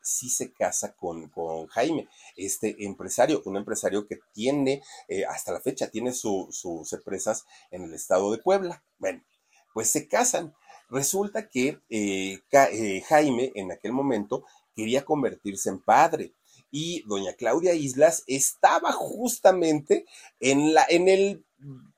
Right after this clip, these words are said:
los se-, los últimos segundos de su reloj biológico para convertirse en mamá, ¿no?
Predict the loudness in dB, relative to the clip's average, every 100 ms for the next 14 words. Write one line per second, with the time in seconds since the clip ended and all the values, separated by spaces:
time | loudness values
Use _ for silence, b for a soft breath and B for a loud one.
0 | _ _ 0 8 8 8 4 8 6 6
1 | 2 2 4 4 4 4 4 4 2 2
2 | -2 0 0 0 0 0 2 0 -2 -2
3 | -4 B B B 2 2 0 -2 -2 -2
4 | -2 -2 -2 -2 -2 -2 -2 -2 -2 2
5 | 0 0 _ b b -2 2 2